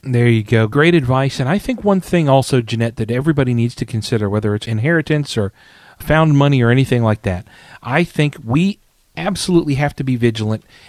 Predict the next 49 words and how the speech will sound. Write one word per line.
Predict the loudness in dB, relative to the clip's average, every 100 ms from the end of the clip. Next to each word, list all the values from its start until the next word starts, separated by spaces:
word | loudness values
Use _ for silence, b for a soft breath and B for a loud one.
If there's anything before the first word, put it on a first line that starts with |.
| -8
and | -4
we | -2
have | -2 -2 -4
to | -2 -2
make | -2 -4
sure | -6 -2 0 0 -2
that | -4 -4 b b b -18
you | -8 -2 0
are | 2
working | 2 0 0 2
with | 2 0
professionals | -4 -4 -2 -2 -2 -6 -6 -12 -16 b b b
that | -2
are | -2
gonna | 0 0 0 -4 _ 0
look | 4 4 2
at | -4 2
things | 2 2 0
like | -4 -8
taxes, | -4 -4 -4 -10 -8 -10 -12 b b b b
how | -6 0 2 2 2
that | 0 4
money | 4 6 6
is | 4
inherited, | 2 2 0 0 -4 -4
what | -4 -2
type | -4 -2
of | 0
assets | 0 0 -4 -8 -4
are | -2
they, | -4 -8 B B B 0
what | 0 2
do | 0
you | 2 4
want | 4 2
to | 2
do | 4
with | 4
them. | 2
You | 0 2
gotta | 2 2
make | 0 0
sure | 0 2 2
that | 2 0
all | 4 4
the | 4
steps | 0 -2 0
are | -4
taken | -2 -4 -2 -2